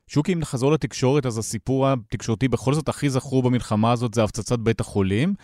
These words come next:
שגם, אה, הניו יורק טיימס דיווח שיש חמש מאות הרוגים, כמעט לא ייחס את זה לחמאס, אחר כך פרסמו התנצלות.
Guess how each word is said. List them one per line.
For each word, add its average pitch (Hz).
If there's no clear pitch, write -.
שגם, 117
אה, 123
הניו 117
יורק 117
טיימס 120
דיווח 107
שיש 104
חמש 110
מאות 107
הרוגים, 135
כמעט 151
לא 131
ייחס 120
את 110
זה 104
לחמאס, 135
אחר 127
כך -
פרסמו 113
התנצלות. 180